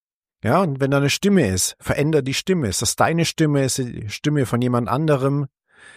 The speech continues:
Ja, mach die Stimme vielleicht mal comicartig, so Mickey Mouse oder Donald Duck oder sowas. Oder mach sie ganz langsam, so in Zeitlupe. Ja, lass die Stimme in dieser Art reden. Und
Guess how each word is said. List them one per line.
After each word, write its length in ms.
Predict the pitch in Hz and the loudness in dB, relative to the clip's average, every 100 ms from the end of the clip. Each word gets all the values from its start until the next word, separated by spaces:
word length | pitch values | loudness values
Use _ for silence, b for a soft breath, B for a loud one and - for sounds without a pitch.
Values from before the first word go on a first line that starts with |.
| B B | B B
Ja, 140 | 131 | 0
mach 160 | 160 151 | 2 0
die 120 | - | -2
Stimme 320 | - 180 170 | -2 2 2
vielleicht 300 | - 123 113 | 2 0 0
mal 140 | 139 127 | -2 -2
comicartig, 880 | - 160 185 120 - 101 101 95 - | 0 0 0 -2 -2 -2 -2 -6 -4
so 200 | 110 104 | -4 -2
Mickey 320 | 127 143 147 | -2 -2 -2
Mouse 360 | 120 104 107 | 0 0 0
oder 200 | 117 104 | -2 -2
Donald 340 | 104 117 120 110 | 0 0 0 0
Duck 220 | 117 - | 0 0
oder 220 | 120 113 | 0 0
sowas. 480 | 101 101 87 82 - _ B B B | 0 0 0 -2 -8 _ B B B
Oder 160 | 117 127 | 0 2
mach 160 | 123 | 2
sie 100 | - | 0
ganz 300 | 143 139 147 | 0 0 0
langsam, 520 | 139 131 185 - 117 110 | 0 0 0 0 0 0
so 120 | 117 | 0
in 260 | 110 107 | -2 -4
Zeitlupe. 2250 | 98 147 147 147 143 123 117 104 117 113 113 110 107 104 95 - 113 104 104 101 95 95 90 92 B B B | -6 -4 -2 0 2 2 0 -2 2 2 4 2 0 -2 -4 -4 -2 -2 -2 -2 -2 -2 -2 -6 B B B
Ja, 160 | 180 | 0
lass 180 | 220 196 | 0 0
die 80 | 190 | 0
Stimme 560 | - 185 165 156 131 - _ _ | 0 2 2 2 0 -4 _ _
in 220 | 135 135 | -2 0
dieser 300 | 131 156 151 | 0 2 4
Art 320 | 101 113 - _ _ | 4 4 0 _ _
reden. 480 | 110 95 104 87 95 - _ B B B 135 B | -8 -4 -2 -4 -10 -16 _ B B B -12 B
Und 380 | 147 156 156 | 2 4 2